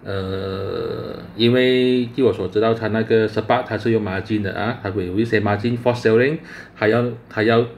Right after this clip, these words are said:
套现一些股来补回这些 margin 呀。这样他以，这个就是，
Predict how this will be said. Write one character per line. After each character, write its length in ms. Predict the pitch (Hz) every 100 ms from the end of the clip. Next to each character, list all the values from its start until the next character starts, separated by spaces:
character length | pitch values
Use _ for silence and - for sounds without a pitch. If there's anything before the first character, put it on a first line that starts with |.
| -
套 280 | - 117 120
现 400 | 113 123 117 120
一 60 | 117
些 180 | 113 98
股 420 | 101 92 98 110
来 140 | 98 104
补 280 | 101 85
回 160 | 80 95
这 80 | 101
些 140 | 98
margin 360 | 90 87 98 90 90
呀。 200 | 87 87 90 - - - - - - - - - -
这 80 |
样 40 | 135
他 140 | 127
以， 300 | 110 98 110 - - -
这 80 |
个 160 | 135 131
就 120 | 131 120
是， 400 | 127 127 120